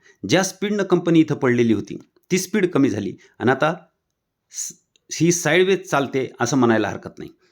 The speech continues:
आणि इथून जेव्हा तिचा ब्रेकआउट होईल ह्याच्यावर, तर कंपनी पुन्हा मग आपल्या हाती येऊ शकणार नाही. तर ह्या कंपनीवरही लक्ष ठेवा, कंपनी चांगली आहे, भविष्यामध्ये चांगला पैसाही बनवून देऊ शकते,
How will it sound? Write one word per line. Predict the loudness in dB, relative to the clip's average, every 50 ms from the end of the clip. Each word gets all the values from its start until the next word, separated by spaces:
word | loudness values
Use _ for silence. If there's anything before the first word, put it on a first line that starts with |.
| _ _ -2
आणि | 2 2 4 4
इथून | 4 4 2 4 2 2 4 2 2
जेव्हा | 2 4 4 4 4
तिचा | 2 0 0 -2
ब्रेकआउट | 0 0 -2 0 0 0 -2 0 0
होईल | 2 2 2 2 -2 -6 _ _
ह्याच्यावर, | _ -6 -2 0 2 2 2 0 0 -4 -10 _ _ _ _ _ _ _ _ _ _ _ _ _ _ _ 0
तर | 0 0 0
कंपनी | 0 0 0 0 0 -2 -2 -2 -4 -8 _ _ _ _ _ -2
पुन्हा | 2 4 4 4
मग | 4 4 2 2
आपल्या | 0 -2 -2 -4 -4 -4
हाती | -4 -8 -6 -4 -4 -2
येऊ | -2 -2 -4 -4 -6
शकणार | -8 -8 -6 -6 -6 -6 -4 -6
नाही. | -8 -8 -10 -14 -20 _ _ _ -20 _ _ _ _ _ _ _ 0
तर | 0 0 0 -2 -8 _ _ _
ह्या | -4 -2
कंपनीवरही | 0 0 0 0 0 0 2 2 2 0 0
लक्ष | -2 -4 -6
ठेवा, | -6 -6 -6 -6 -6 -6 _
कंपनी | -2 0 4 4 4 4
चांगली | 6 4 4 6 4
आहे, | 2 0
भविष्यामध्ये | -2 0 0 2 2 2 0 0 0 -2 -2 -4 -8 -10 _ _ _
चांगला | -2 -2 0 0 0
पैसाही | 0 0 -2 -2 -2 -2 -2
बनवून | 0 2 2 2 2
देऊ | 2 0 -2 -2
शकते, | -4 -6 -4 -4 -4 -6